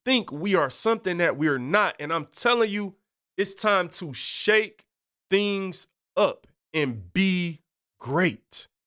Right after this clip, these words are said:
It's time to have faith. It's time to fall in love with the process, bruh. Falling in love with that process. Are you gonna do the little things? Like, are you willing to,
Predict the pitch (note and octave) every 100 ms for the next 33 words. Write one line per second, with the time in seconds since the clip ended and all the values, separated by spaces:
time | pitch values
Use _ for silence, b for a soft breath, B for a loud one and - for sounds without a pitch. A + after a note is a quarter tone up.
0 | _ _ _ _ _ _ - - C3+ B2
1 | B2+ C#3 B2+ - G3 A2 _ _ _ _
2 | _ _ _ _ _ _ _ _ _ _
3 | - C3+ - G3 G#3 G#3 G#3 F3 - F3+
4 | G3 G3+ F#3 E3+ D#3+ F3 D#3+ D#3 D#3 A#2+
5 | - E3 F#3+ F#3 F#3 E3 A#2+ A#2+ F3 A3+
6 | F3 _ _ _ _ _ _ _ _ _
7 | _ _ _ _ - - F3+ G#3 F#3+ D3+
8 | C#3+ A#2+ A2+ G2+ - E3+ F#3 - A#2+ -
9 | - - _ _ _ _ _ - A#2+ D#3+
10 | D3 C3+ B2+ C3 A2+ C3 B2+ - G2+ E2
11 | - _ _ _ _ _ _ - A#2 G2
12 | B2 C#3 C#3 B2+ E3 C#3+ A#2 A2+ _ _
13 | - C3 G#2